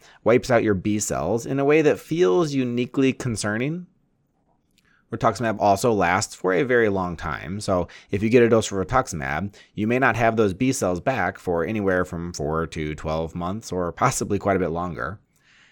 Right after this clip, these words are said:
And rituximab is often given for people who have relatively severe life-threatening manifestations of rheumatic diseases. For rituximab, I have delayed doses here and there, but always selectively, and I have not put off rituximab indefinitely.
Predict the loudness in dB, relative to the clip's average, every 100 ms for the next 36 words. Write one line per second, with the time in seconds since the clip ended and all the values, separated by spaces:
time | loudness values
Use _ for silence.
0 | _ -4 -2 -2 -2 -6 -6 -2 0 0
1 | 0 -4 -4 -6 -2 0 0 -2 0 0
2 | 0 -2 -2 -2 -4 0 0 0 -6 -6
3 | -2 -2 -2 -2 -2 -4 -2 -2 -2 -4
4 | -4 -4 -4 -6 -6 -6 -6 -6 -6 0
5 | 0 0 -6 -4 -4 -4 -4 -4 -6 -6
6 | -8 -8 -10 -14 -16 -18 _ _ _ _
7 | _ _ _ _ 0 2 4 0 0 2
8 | 4 4 4 2 0 0 0 2 2 2
9 | 4 4 2 -2 -4 -2 -2 0 -2 0
10 | 0 0 -4 -6 -2 0 0 0 0 0
11 | -2 -4 -4 -4 -8 -20 _ 0 2 2
12 | -2 -2 -2 -4 -4 -2 2 2 2 -4
13 | -6 -4 -4 -4 -4 -6 -8 -10 -12 -14
14 | -16